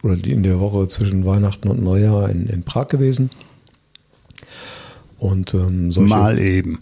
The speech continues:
Speaker 1: Ja, natürlich mal eben. Also der Hinweg war relativ, der war wirklich entspannt.
Speaker 2: Wie viel Kilometer?
Speaker 1: Das waren, oh, knappe siebenhundert.
Speaker 2: Und wie lange hast du hingebraucht?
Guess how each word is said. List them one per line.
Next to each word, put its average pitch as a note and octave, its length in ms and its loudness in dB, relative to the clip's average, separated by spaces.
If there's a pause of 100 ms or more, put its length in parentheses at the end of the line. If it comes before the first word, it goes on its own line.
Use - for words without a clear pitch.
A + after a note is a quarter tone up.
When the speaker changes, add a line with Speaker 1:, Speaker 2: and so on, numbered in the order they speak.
Speaker 1:
Ja, G2 300 2
natürlich F#2 400 -2
mal E2+ 180 -2
eben. E2 300 -4 (400)
Also F#2 400 -2 (160)
der F2 160 -2
Hinweg C3 400 2
war A2+ 160 0
relativ, A2+ 640 0
der G#2+ 120 0
war A#2+ 120 2
wirklich A#2+ 280 -2
entspannt. A2 560 -2
Speaker 2:
Wie G#2+ 120 4
viel G#2+ 300 2
Kilometer? A2 840 2 (1400)
Speaker 1:
Das F#2 260 -8
waren, B2 800 2 (1200)
oh, - 60 -18 (880)
knappe - 320 -6
siebenhundert. G2 760 -2 (680)
Speaker 2:
Und A2 140 4
wie G2 100 6
lange G2 400 4
hast F#2+ 260 0
du G2 60 4
hingebraucht? F#2+ 1200 2